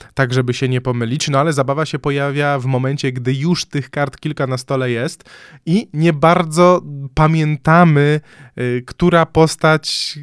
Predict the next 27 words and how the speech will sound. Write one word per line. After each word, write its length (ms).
kiedy 300
się 160
urodziła, 420
jak 160
długo 260
żyła 260
i 60
tak 180
dalej, 220
i 40
tak 160
dalej. 260
No 60
i 120
wtedy 240
zaczyna 340
się 140
kombinowanie, 680
przypominanie 880
sobie, 580
jak 540
to 100
wszystko 880
wyglądało. 640
I 120
na 120
przykład 460